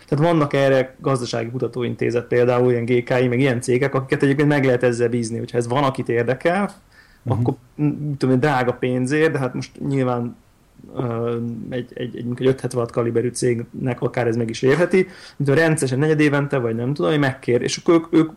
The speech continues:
Speaker 1: megfelelő módszerekkel konkrétan felmérik mondjuk például a videójátékpiac méretét,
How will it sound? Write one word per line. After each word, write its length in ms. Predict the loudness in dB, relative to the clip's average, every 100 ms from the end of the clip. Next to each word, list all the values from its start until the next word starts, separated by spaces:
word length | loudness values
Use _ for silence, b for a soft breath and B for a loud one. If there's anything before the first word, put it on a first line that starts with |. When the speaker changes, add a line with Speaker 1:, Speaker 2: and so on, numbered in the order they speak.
| -8
Speaker 1:
megfelelő 440 | -2 -2 0 2 4
módszerekkel 760 | 0 0 -2 -2 -2 0 2
konkrétan 460 | 2 0 0 -2 -4
felmérik 640 | 0 0 2 2 2 2
mondjuk 380 | 2 2 0 2
például 340 | 4 4 4
a 40 | 2
videójátékpiac 840 | 4 4 2 -4 -10 -6 -8 -4
méretét, 600 | -2 0 2 4 4 2